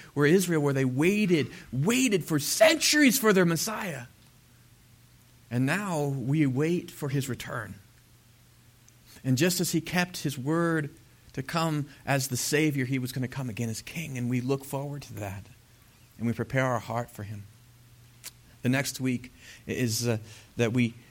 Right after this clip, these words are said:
uh, prepare our hearts for is, uh, after hope as we have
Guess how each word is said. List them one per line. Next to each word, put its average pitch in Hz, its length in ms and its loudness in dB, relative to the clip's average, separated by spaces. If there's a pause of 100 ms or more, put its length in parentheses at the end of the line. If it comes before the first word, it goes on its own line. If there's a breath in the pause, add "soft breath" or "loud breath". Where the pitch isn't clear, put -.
(160 loud breath)
uh, 113 140 -2
prepare 131 400 -2
our 120 100 2
hearts 131 340 -4
for 113 360 -2 (140)
is, 117 360 -4
uh, 107 120 -2 (280 loud breath)
after 123 320 0
hope 139 320 0 (760)
as 113 220 -2
we 120 180 2
have 117 400 -2